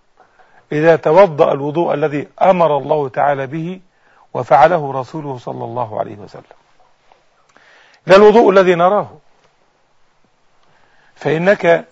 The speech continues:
إن وقفت عند ميضاءة مسجد لا تكاد ترى رجلان يتوضأان وضوءا واحدا، بل كل واحد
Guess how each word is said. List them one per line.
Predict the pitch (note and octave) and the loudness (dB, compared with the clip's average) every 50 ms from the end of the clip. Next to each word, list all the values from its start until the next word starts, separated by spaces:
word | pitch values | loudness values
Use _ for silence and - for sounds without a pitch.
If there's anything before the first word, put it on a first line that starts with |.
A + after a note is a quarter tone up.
| _ _ _ _ - C#3 | _ _ _ _ -14 -10
إن | C#3 | -4
وقفت | C#3+ D3 C#3+ - - G3+ G3+ - - E3+ | -2 -2 0 2 2 2 2 2 2 2
عند | D3+ D3 F#3 F#3 D3 D3+ | 2 2 0 -2 0 0
ميضاءة | D3+ C#3+ D3 D3+ D3 C3+ F3 F#3 E3 D3+ - D#3 | 0 0 -2 -4 -2 0 0 2 0 0 -2 -6
مسجد | C#3+ D#3 F3 D#3 - C#3+ C#3+ D#3+ D3+ C3+ - _ - - _ _ _ _ _ _ _ _ _ _ _ _ _ _ _ _ _ _ _ _ _ _ _ _ _ _ _ _ _ _ _ _ _ _ _ _ - | -10 -10 -10 -12 -12 -12 -10 -10 -10 -12 -16 _ -20 -20 _ _ _ _ _ _ _ _ _ _ _ _ _ _ _ _ _ _ _ _ _ _ _ _ _ _ _ _ _ _ _ _ _ _ _ _ -6
لا | C3+ D3 D#3+ F3 E3+ | 0 2 4 4 4
تكاد | - - E3 D#3+ C#3+ - F3+ F#3+ F#3+ F#3 D3+ D#3 C#3 | 2 2 -2 -2 -2 0 2 2 2 2 0 -6 -4
ترى | - F3+ F3 F3+ E3+ E3 D#3+ D3+ | 0 2 2 4 4 2 2 2
رجلان | D3+ D#3 D3+ C#3 D#3+ E3+ F3 G3 G#3 G#3+ G#3+ G#3 G#3 G#3+ G#3+ G#3+ G#3+ G3+ _ _ - | 0 0 -2 0 0 2 6 8 8 8 8 6 4 0 0 0 -2 -6 _ _ -14
يتوضأان | D3+ D3+ D3 - D#3 D3 D3 D3 C3 B2+ D3 D3 D#3 E3+ D#3 | -12 -10 -8 -8 -6 -6 -6 -8 -8 -6 -6 -4 -4 -6 -8
وضوءا | D3+ C#3+ C3+ C3+ D3+ D3 D3 C3 | -10 -14 -14 -14 -14 -12 -12 -14
واحدا، | B2 A#2+ A#2+ A#2 - C#3 C3 A2+ G2+ - _ _ _ _ _ _ _ _ _ _ _ _ _ _ _ _ _ _ _ _ _ _ _ - | -14 -16 -18 -18 -18 -20 -20 -20 -20 -20 _ _ _ _ _ _ _ _ _ _ _ _ _ _ _ _ _ _ _ _ _ _ _ -4
بل | D3 E3 D#3+ D#3 - - | -2 -2 -2 -4 -4 -2
كل | A3 C4+ C#4+ C4 A#3 G#3+ G3+ | 0 2 2 2 2 0 0
واحد | F#3+ F#3 F#3 F#3+ F#3+ F#3 - - A#3 G#3+ G#3+ A3+ G#3+ G#3+ G3+ F#3 | 2 4 4 4 4 4 2 -2 -10 -8 -8 -8 -10 -10 -14 -18